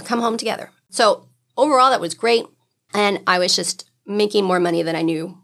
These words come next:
what to do with 'cause it paid so much more. I could have made a lot more money, but I chose to limit the number of days I was gone from home.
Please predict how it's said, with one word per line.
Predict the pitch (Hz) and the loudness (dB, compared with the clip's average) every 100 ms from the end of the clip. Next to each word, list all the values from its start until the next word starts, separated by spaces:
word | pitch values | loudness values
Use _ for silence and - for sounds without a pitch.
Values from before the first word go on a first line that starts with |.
| - | -12
what | - | -10
to | - | -6
do | 170 | -6
with | - - - | -6 -10 -8
'cause | - | -6
it | - | -4
paid | 190 - | -6 -2
so | - 196 | 0 2
much | 180 - - | 0 -2 -4
more. | - - - | -6 -8 -6
I | 202 | -6
could | 196 269 269 | -2 -2 0
have | 254 | -2
made | 233 226 | -2 -2
a | |
lot | 220 214 | 0 -2
more | 214 202 | 0 -2
money, | 196 214 226 - _ _ - | 0 -4 -6 -16 _ _ -4
but | 208 | 0
I | 180 | 0
chose | 170 - 190 190 190 - | 0 0 0 0 -2 -4
to | 202 175 165 | -4 -2 -4
limit | 175 190 185 185 | -6 -2 -2 -2
the | 180 | -4
number | 170 165 | -2 -2
of | 165 | -4
days | 175 170 165 | -2 -2 -2
I | |
was | 165 - | -4 -6
gone | - 165 | -6 -6
from | - - | -6 -8
home. | - - - | -8 -10 -12